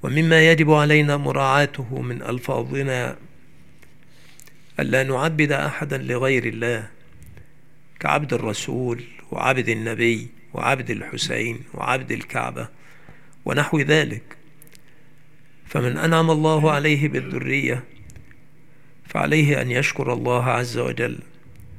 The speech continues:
ولا ينسب هذه النعمة لغير الله جل وعلا، كأن يسمي ولده عبد الحسين أو عبد الكعبة أو عبد النبي أو عبد الرسول أو عبد الحارث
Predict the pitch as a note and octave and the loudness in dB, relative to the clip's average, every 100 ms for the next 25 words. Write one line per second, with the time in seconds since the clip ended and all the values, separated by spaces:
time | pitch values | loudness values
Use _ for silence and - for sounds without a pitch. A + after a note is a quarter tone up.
0 | - - - - - - - - B2 B2+ | -16 -18 -20 -20 -20 -14 -4 2 4 4
1 | D#3 D3+ C#3 C3 C#3 C3+ B2+ B2 B2+ B2+ | 2 0 -2 0 0 2 0 -2 -2 -2
2 | A2+ B2 - - - - - - - - | -4 -8 -12 -18 -20 -20 -20 -20 -20 -20
3 | - - - C#3 C#3+ D3 C3+ A#2+ B2 B2 | -20 -14 -2 2 4 4 4 2 4 4
4 | A#2+ A#2 B2 A#2+ A#2 B2+ B2+ A#2+ - - | 2 0 -2 -2 -2 -2 -4 -8 -14 -20
5 | - - - - - - - C3+ C3 C3 | -20 -20 -20 -20 -20 -18 -10 -6 -2 0
6 | - C#3+ C#3 A#2+ C3 B2+ A#2+ A#2 A#2 A2+ | 0 0 2 2 2 2 0 -2 0 0
7 | B2+ B2 A2 - A#2 - B2 B2 A#2 A2+ | -2 -4 -6 -6 -6 -4 0 0 -2 -6
8 | A#2 G#2+ - B2+ B2 A#2 A2 B2 A#2+ A#2 | -8 -6 -4 -4 -2 -4 -2 -2 -2 -2
9 | A2 A#2 - - - G#2 C3 C3 A2+ A2+ | -6 -8 -14 -14 -8 0 0 2 -2 0
10 | A2+ A#2+ A#2+ A#2+ - A2 A#2+ B2+ B2+ A2+ | 0 0 0 -2 -6 -4 -2 -2 -2 -4
11 | G#2+ - - A#2+ A#2 A#2 - A2 A#2+ C#3 | -4 -4 -4 -4 -4 -6 -8 -2 0 2
12 | B2+ A#2+ - C3 B2+ A#2 | 2 -2 0 2 2 2